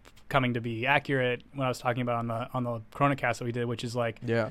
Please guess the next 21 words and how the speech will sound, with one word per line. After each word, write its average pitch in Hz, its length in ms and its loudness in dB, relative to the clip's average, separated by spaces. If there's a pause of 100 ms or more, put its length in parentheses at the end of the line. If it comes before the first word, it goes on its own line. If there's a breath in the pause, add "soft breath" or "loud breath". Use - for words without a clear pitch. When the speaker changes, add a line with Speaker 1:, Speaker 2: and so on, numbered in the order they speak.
(140)
Speaker 1:
look, 147 380 6
if 135 100 -4
you 175 120 2
work 170 200 6
in 160 60 0
any 151 160 2
kind 147 200 0
of 127 60 0
job 127 520 2
that 123 340 0
is, 117 200 -6 (480)
requires 139 420 6
people 135 160 -2
to 127 60 0
be 131 140 2
in 123 80 0
close 131 220 2
proximity 131 420 0
to 139 100 0
each 139 140 -2
other, 147 340 4